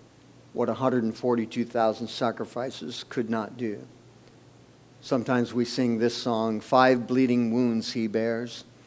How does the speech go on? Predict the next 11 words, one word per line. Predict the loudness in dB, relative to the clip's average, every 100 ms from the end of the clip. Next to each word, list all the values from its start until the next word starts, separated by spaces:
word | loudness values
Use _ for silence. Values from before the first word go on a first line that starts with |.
| -20 -20 -16 -4
received | -4 4 8 8 8
on | 4 4
Calvary. | 0 2 2 2 -2 -2 -8 -18 -20 -20 -2
They | 6 6
strongly | 6 2 8 10 10 8 8
cry | 6 4 6 6
for | 4 4
me, | 8 8
'Forgive | 8 4 8 8 8
him, | 6 4 4
Lord.'" | 4 2 -2